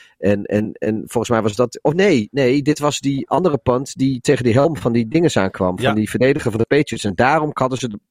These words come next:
Speaker 1: bal ergens op de tien yard line. Daar
Speaker 2: Klopt.
Speaker 1: scoorden ze die touchdown uit.
Speaker 2: Ja.
Speaker 1: Eh, d-, dat was het. Maar ja, goed, weet je, het was een cadeautje. Het is, ze hebben eigenlijk, eh, en de keren dat ze wel het veld een eind overkwamen, ja, dan gaan ze ervoor op fourth down en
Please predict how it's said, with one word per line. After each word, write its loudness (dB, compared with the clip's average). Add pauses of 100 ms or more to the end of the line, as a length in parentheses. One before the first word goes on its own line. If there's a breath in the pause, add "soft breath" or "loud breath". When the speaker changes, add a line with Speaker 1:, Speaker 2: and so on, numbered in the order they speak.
(300)
Speaker 1:
bal 0
ergens 2
op -4
de 0
tien -4
yard 0
line. -4
Daar -10
Speaker 2:
Klopt. 0
Speaker 1:
scoorden -2
ze -10
die -8
touchdown 0
uit. -6
Speaker 2:
Ja. -6 (1700 loud breath)
Speaker 1:
Eh, 2
d-, -2
dat 0
was -4
het. -6
Maar -2
ja, 2
goed, -2
weet 0
je, -6
het -8
was -2
een -4
cadeautje. 0 (260)
Het -4
is, 2
ze -2
hebben 2
eigenlijk, -2
eh, -2 (320)
en -2
de -4
keren 0
dat -2
ze -2
wel 0
het -2
veld 0
een -4
eind -2
overkwamen, -2
ja, -8
dan -8
gaan -2
ze -6
ervoor -6
op -6
fourth -2
down -2 (540)
en -6